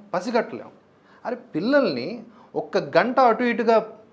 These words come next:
మనం మర్చిపోతే ఎవడో ఎత్తుకుపోతాడనే భయం ఉంటుంది పేరెంట్స్కి. ఒక రోజుకు రోజు సమ్మర్ క్యాంపుల పేరిట చర్చిలకు పంపించడం ఏంటి? హిందువులై ఉండి సిగ్గు లేదా మీకు? నాకు అర్థం కాదు. ఏం పుట్టుక పుట్టారో నాకు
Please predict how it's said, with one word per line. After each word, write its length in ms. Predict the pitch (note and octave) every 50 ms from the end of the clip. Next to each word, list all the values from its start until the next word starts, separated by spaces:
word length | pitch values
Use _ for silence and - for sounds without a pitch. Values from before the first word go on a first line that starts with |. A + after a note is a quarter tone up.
| _ _ _ _ _ -
మనం 300 | C3+ C3 C#3+ E3 F3 E3+
మర్చిపోతే 500 | D#3+ E3 E3+ - - G#3 B3 B3 - C4
ఎవడో 220 | A#3 G#3+ A3+ A#3+ A#3+
ఎత్తుకుపోతాడనే 640 | A3+ A#3 A#3 A3 G#3+ A3+ A3 A3 G#3+ G#3 G#3 G3+ F#3+
భయం 320 | D3+ B2+ E3 F#3 A#3+ B3+
ఉంటుంది 500 | A#3 A3 G#3 G#3 F#3+ - A#2 G#2+ C3 F3
పేరెంట్స్కి. 720 | F#3 - - - E3 F#3 F3+ D#3 C3 - - - G#2+ - - - - _ _ _ _ _ _ _ _ _ _ _ - -
ఒక 120 | - E3+
రోజుకు 460 | D#3+ C3+ F3 B3+ D4 C#4+ C4 A3 A#3
రోజు 640 | G3 G3+ A3+ B3+ C4 A3 B3+ B3+ B3 A#3+ A3 - - - - - - _ _ _ - C#3+ - -
సమ్మర్ 260 | F#3+ G#3+ B3 B3+ - A#3+
క్యాంపుల 240 | A#3 A3+ A3 A3+ A3
పేరిట 280 | F3+ G#3+ G#3+ G#3+ G#3
చర్చిలకు 440 | G#3 G#3 G3+ G3 G3 - C4 C4 B3
పంపించడం 480 | A#3+ A#3 A3+ A3 A3+ A3 - - A3 A3
ఏంటి? 160 | G#3+ G3+ A3
హిందువులై 500 | F3 D3+ F#3 G#3 G#3 A#3 A#3 A3 A3 G#3+
ఉండి 260 | G#3 G3+ G3 F#3+ F#3+
సిగ్గు 300 | G3 - - F3 E3 B3
లేదా 240 | C#4 C4 B3+ B3+ A#3+
మీకు? 260 | A3 G#3 F#3 - D#3+
నాకు 220 | E3+ F#3+ G3 D#3 D#3
అర్థం 240 | D3 C3+ D#3 G3 G3
కాదు. 280 | F#3 D#3+ C#3 C#3+ - - - _ _ _ _ _ _ _ _ _ -
ఏం 160 | A#2+ E3+ A#3
పుట్టుక 420 | A#3 A3+ A3+ A3 A#3+ C4 B3 A3 A3
పుట్టారో 360 | B3 G3+ B3+ A#3+ A#3 A#3+ A#3
నాకు 560 | A3 G3 F3+ F3 - F3 D#3 C#3+ C3 A#2 A2